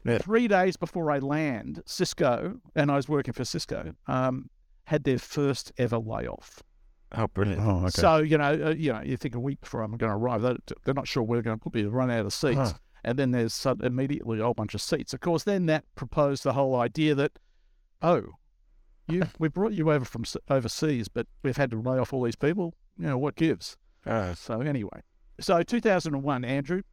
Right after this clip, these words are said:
Speaker 2: yeah, you
Speaker 1: Uh-huh.
Speaker 2: asked a good question. So six months after we arrived, t-, nine eleven happened. So there was a, you know, there was a
Speaker 1: Uh-huh.
Speaker 2: big introduction to, you know, the American culture,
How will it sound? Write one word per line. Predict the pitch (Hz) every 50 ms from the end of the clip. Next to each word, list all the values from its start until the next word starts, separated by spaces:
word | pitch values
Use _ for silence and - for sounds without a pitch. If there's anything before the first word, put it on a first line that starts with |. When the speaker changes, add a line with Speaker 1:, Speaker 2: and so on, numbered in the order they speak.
| _ _ _ -
Speaker 2:
yeah, | 151 139
you | 139 156
Speaker 1:
Uh-huh. | 160 170
Speaker 2:
asked | 156 -
a | -
good | 151 139 -
question. | - 165 160 139 - - 117
So | - - 143
six | 131 - 208 202 - -
months | 170 143 131 -
after | - 139 135 - - 120
we | 120 117
arrived, | 113 117 131 135 127 113 - - - - - -
t-, | - - -
nine | 139 139 135 135 139 127
eleven | 117 120 120 120 120 - 104
happened. | 107 - - - - - - - - - _ _ _ _ _ _ _
So | - - 156 143
there | 160 180
was | 143 113
a, | 120 113 -
you | - 107 98 120 117
know, | 107 104 113
there | - 117
was | 113 - -
a | 113 104 - - - _ - - -
Speaker 1:
Uh-huh. | - 82 76 76 71 - -
Speaker 2:
big | - 165 175 151
introduction | 147 139 - - - 127 131 135 - - - 127 113
to, | - - - 123 117 120 123 - _ _ _ _ _ _ _
you | - 117 110
know, | 113
the | 107 117 113
American | 113 113 123 123 123 110 - 98 98
culture, | - - 113 - - - - - -